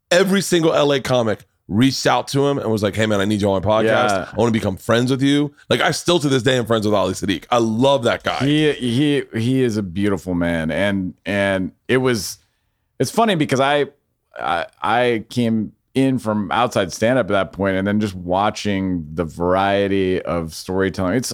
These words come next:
Speaker 2: it's fucking hard too to,
Speaker 1: Yeah.
Speaker 2: to do this on
Speaker 1: Well, <clears throat>
Speaker 2: stage.
Speaker 1: that was the other thing is that <clears throat> Ari and I, we, during this time, we,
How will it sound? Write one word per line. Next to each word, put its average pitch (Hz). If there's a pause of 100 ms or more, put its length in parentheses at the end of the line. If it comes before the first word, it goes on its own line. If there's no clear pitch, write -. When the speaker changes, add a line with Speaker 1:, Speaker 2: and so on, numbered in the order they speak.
(220)
Speaker 2:
it's 117
fucking 151
hard 82
too 90
to, 127
Speaker 1:
Yeah. 170
Speaker 2:
to 104
do 110
this 98
on 87
Speaker 1:
Well, -
<clears throat> -
Speaker 2:
stage. 90
Speaker 1:
that 180
was 156
the 170
other 254
thing 131
is 104
that 113 (240)
<clears throat> -
Ari 160
and 135
I, 110 (1500)
we, 127 (800)
during 165
this 160
time, 135
we, 113